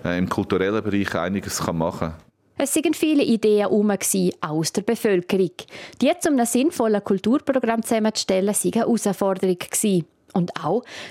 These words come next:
Speaker 2: um mit den vielen Beteiligten zusammen ein Konzept für das Schloss auszuarbeiten, das für alle stimmt. Beteiligt sind unter anderem die Gemeinde Sargans, der Kanton Sankt Gallen und die Stiftung.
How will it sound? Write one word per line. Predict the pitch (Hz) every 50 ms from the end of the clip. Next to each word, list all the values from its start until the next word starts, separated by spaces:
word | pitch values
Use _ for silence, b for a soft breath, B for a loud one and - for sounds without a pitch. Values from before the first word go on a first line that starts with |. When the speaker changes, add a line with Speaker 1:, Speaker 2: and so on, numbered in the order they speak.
| B B -
Speaker 2:
um | 311 240
mit | 254 262 247 - -
den | 233
vielen | - - 254 254 320 339 294 233 208
Beteiligten | - 190 - - 170 165 202 240 269 262 - - 240 220 -
zusammen | - 214 202 196 196 -
ein | 185
Konzept | - - 185 170 - - 208 240 - - -
für | - 302 294
das | - -
Schloss | - 233 208 190 170 - -
auszuarbeiten, | - 202 190 - - - 196 185 - 196 185 185 190 185 - 202 196 196 B B B B B
das | - 180 170 -
für | - 254 - -
alle | - 175 165 156 156
stimmt. | 151 - - - 196 180 170 151 143 - - - - - _ _
Beteiligt | - 160 - - - 147 147 156 202 262 302 - - B B B B B
sind | B - 285 262
unter | 269 262 - - - 226
anderem | 233 240 247 233 226 214
die | 202 -
Gemeinde | - - 208 196 196 190 -
Sargans, | - 185 175 - 175 170 190 247 302 - - -
der | - 214 -
Kanton | - 233 214 214 - 208 202 196
Sankt | 175 - 196 180 -
Gallen | - 156 143 147 156 175
und | - - 285 285 -
die | - - - 170 151
Stiftung. | - - - - 170 147